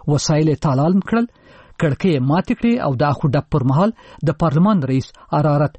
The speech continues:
میرزویان ټپي شو چې اوس په روغتون کې دی. د امریکا د متحده ایالاتونو لوی څارنوال ویلیام بار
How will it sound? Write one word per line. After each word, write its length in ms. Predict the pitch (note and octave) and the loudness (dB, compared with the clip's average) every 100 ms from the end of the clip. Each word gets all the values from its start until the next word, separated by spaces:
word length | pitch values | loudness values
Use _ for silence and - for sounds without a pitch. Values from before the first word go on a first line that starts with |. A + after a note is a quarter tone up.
| - | -2
میرزویان 640 | D3 C#3+ B2+ D3+ C3+ D3 | 0 2 0 0 0 0
ټپي 300 | C3+ C3+ - | 0 -2 0
شو 160 | G#3 A3 - - - | 0 -2 -6 -10 -4
چې 80 | |
اوس 260 | F3+ D3+ C3 - | 0 0 -2 -2
په 80 | G3 | -2
روغتون 300 | A#2+ - C3+ | -2 -4 -4
کې 160 | - | -4
دی. 160 | C#3 C#3+ - _ _ _ _ _ _ _ - - - - - - - - | -8 -8 -12 _ _ _ _ _ _ _ -20 -20 -20 -20 -20 -20 -8 0
د 100 | F3 | 2
امریکا 360 | E3+ G3 - | 2 0 0
د 80 | B3 | 0
متحده 340 | A3 - G#3+ G3 | 0 0 0 0
ایالاتونو 460 | F3 D#3 G#3+ G3+ | 0 0 0 0
لوی 120 | D#3+ | 0
څارنوال 580 | D#3 D#3+ D3+ C#3 E3 G3+ D3+ | -2 0 0 2 2 0 0
ویلیام 420 | D3+ C3 C#3+ C3 | 0 0 0 0
بار 240 | A#2 F3+ | 0 0